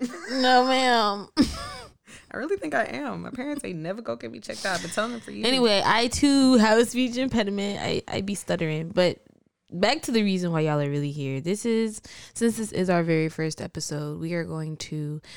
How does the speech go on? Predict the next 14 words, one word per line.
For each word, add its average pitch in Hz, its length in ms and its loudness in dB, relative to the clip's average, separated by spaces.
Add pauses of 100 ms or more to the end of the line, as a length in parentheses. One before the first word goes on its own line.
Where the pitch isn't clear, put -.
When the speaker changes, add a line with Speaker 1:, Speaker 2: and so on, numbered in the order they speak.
(240)
Speaker 1:
do 294 80 0
a - 20 4
little 339 180 2
Q 320 220 -4
and 311 100 0
A, 180 340 0
okay? 196 280 -2
For 196 160 -8
the 190 140 -4
past 208 480 -2 (720)
week, 196 400 2
we 208 220 0
have 185 480 0
been 185 400 -6